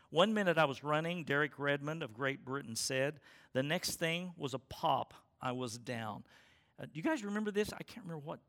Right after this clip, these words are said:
year it was, but, um, oh, it says at the top here, it was August nineteen ninety-two. I, I remember this. Derek, twenty-six, had waited for this four hundred meter semifinal for at least four years.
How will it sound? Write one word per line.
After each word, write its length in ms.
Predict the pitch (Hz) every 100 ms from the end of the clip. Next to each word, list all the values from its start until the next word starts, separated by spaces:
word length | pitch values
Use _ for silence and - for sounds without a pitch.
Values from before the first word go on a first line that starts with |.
| -
year 440 | 110 123 139 131
it 120 | 123
was, 920 | - - - 104 - - - - - 123
but, 160 | 135 - _ _ -
um, 600 | 127 131 127 123 127 120 _ -
oh, 100 | 180
it 80 | 151
says 180 | 180
at 140 | 165 160
the 60 |
top 120 | 180 127
here, 180 | 123
it 80 | 127
was 120 | 127
August 420 | 120 143 143 127 -
nineteen 320 | 135 131 135
ninety-two. 600 | 127 123 120 - 135 101 - -
I, 60 | 131 -
I 60 | 123
remember 400 | 127 127 143 -
this. 320 | 120 117 - _ _ _ _ _ _ _ - - -
Derek, 320 | 139 208 220 -
twenty-six, 600 | 180 196 175 180 175 -
had 140 | 160
waited 420 | 139 147 156 175
for 140 | - 151
this 200 | 135 123
four 240 | - 175
hundred 260 | 175 175 147
meter 440 | 151 151 156 165 - -
semifinal 840 | - 175 180 143 - 127 123 139
for 200 | - 135
at 140 | 139 143
least 260 | 143 123 -
four 220 | 143 143
years. 600 | 143 139 135 127 - -